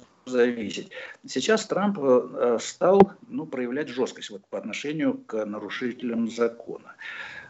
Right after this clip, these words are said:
Вот, э, в-, я надеюсь, что он применяет это в тем, в тех штатах, которые уже созрели, которым надо. И тогда в этих штатах он будет побеждать. Вот. Там, где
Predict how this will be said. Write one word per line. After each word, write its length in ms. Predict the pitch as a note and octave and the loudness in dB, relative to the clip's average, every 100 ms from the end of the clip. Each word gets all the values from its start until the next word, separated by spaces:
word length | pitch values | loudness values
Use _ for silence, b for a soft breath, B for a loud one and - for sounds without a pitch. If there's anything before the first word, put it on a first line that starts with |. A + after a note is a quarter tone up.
| - | 4
Вот, 240 | A#2+ - | 4 6
э, 220 | B2+ A#2+ A2+ | 8 8 8
в-, 840 | - - - - - - - B2+ | 2 -14 -14 -12 -12 -14 -6 2
я 140 | C#3+ | 4
надеюсь, 340 | D#3 E3 B3 - | 4 4 2 6
что 140 | D#3 | 4
он 80 | C3 | 4
применяет 540 | C#3+ D3+ E3 D3 C3 | 2 2 4 4 6
это 160 | C3 B2+ | 2 -2
в 100 | - | -8
тем, 440 | - - A#3 A#3 A3 A3+ - - | -16 -4 6 6 6 -2 -4 -6
в 220 | - - | -10 -6
тех 200 | - G#3+ | 0 2
штатах, 420 | - D3 A#2+ - - | 2 0 0 0 -4
которые 400 | B2 E3+ D#3+ D#3 | -2 2 2 2
уже 200 | D3+ D3 | 2 0
созрели, 600 | - D#3+ D#3 D#3+ B2+ G2 | 4 2 4 2 2 0
которым 360 | A#2+ - C3+ C3+ | -4 -2 4 6
надо. 180 | C3+ B B B B - | 4 B B B B -8
И 100 | B2 | -4
тогда 540 | - C3+ D#3 F#3+ A3 | 2 2 4 4 6
в 80 | E3+ | 6
этих 280 | G3 F#3+ C#3 | 2 0 -4
штатах 380 | - C#3 C3+ A#2 | 2 2 2 -6
он 140 | A2+ G2+ | -8 -6
будет 220 | A#2 - | -8 -6
побеждать. 720 | A#2 G#2+ G2 E2+ - - - B B B B B - | -6 -4 -6 -8 -12 -14 -20 B B B B B -2
Вот. 380 | A2+ G#2+ G#2 - | 2 2 2 2
Там, 260 | E3 F3+ | 4 4
где 1000 | F3+ F3+ F3 F3 F3 F3 E3+ D#3+ C#3+ - | -2 -4 -6 -4 -4 -4 4 4 4 2